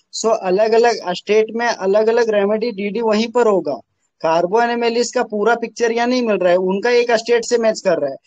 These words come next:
सो आपको वहां पर वो estate से अलग करना होगा।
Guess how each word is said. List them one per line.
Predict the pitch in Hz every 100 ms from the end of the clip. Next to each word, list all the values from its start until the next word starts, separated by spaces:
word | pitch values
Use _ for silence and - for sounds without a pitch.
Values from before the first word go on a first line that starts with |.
| _ _
सो | - 214
आपको | 214 202 - 240
वहां | 220 196 226
पर | 233 254
वो | 226 233 226
estate | - 240 240
से | 254
अलग | 247 220 226
करना | 220 190 190
होगा। | 170 143 123